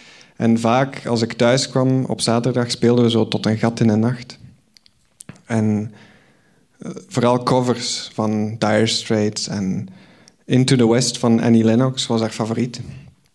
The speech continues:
Maar op haar veertiende begon ze zo regelmatig flauw te vallen. En mijn familie dacht dat het gewoon zo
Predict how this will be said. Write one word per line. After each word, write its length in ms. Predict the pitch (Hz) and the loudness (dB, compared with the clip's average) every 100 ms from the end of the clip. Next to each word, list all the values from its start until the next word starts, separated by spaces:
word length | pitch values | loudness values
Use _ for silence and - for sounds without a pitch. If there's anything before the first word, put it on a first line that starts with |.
| _ _ _ _ _ - - - - - - _ _ _ _ _ - - - | _ _ _ _ _ -20 -20 -20 -20 -20 -20 _ _ _ _ _ -20 -20 -6
Maar 200 | - 123 | 0 2
op 120 | 131 135 | 2 2
haar 160 | 123 | 0
veertiende 480 | 120 147 143 151 143 | 2 2 2 2 4
begon 240 | 120 127 | 2 2
ze 80 | 127 | 4
zo 180 | 120 120 | 4 4
regelmatig 600 | 117 123 120 120 120 113 | 4 2 4 2 0 -2
flauw 280 | - 113 113 | 0 2 2
te 120 | 113 | 0
vallen. 260 | 104 95 - - - _ _ _ _ _ _ | -4 -6 -10 -16 -20 _ _ _ _ _ _
En 300 | - 98 104 | -6 -2 0
mijn 160 | 110 | 0
familie 320 | 110 120 131 135 | 0 2 4 4
dacht 220 | 131 139 | 0 -2
dat 100 | 120 | -6
het 180 | - - | -6 -2
gewoon 220 | 117 120 | 0 2
zo 460 | 113 113 113 120 | 2 2 0 -4